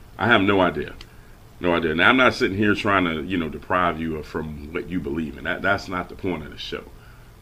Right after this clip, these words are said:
My point of the show is to say we can't just knock every possible aspect that can fall into our creation as well. You know, you gotta have some type of open mind to believe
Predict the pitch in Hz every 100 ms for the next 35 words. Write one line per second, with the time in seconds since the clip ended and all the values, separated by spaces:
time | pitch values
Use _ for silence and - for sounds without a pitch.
0 | - 101 98 104 95 82 80 - 87 80
1 | 78 - - - 85 85 - 101 78 85
2 | 82 82 82 82 78 - - - - -
3 | - - - 95 98 85 85 82 78 71
4 | 71 - - - - - - - - -
5 | - - - 107 - 98 82 80 71 65
6 | 69 - - - - - 90 107 107 -
7 | 82 76 85 87 78 - 98 90 92 90
8 | 87 - 110 101 80 76 87 85 80 80
9 | 90 78 69 - 85 87 - - - -
10 | - - - - - 80 64 62 71 85
11 | 101 92 90 92 - 98 92 90 82 71
12 | - 98 95 87 78 95 92 87 80 -
13 | 87 87 90 101 85 80 73 -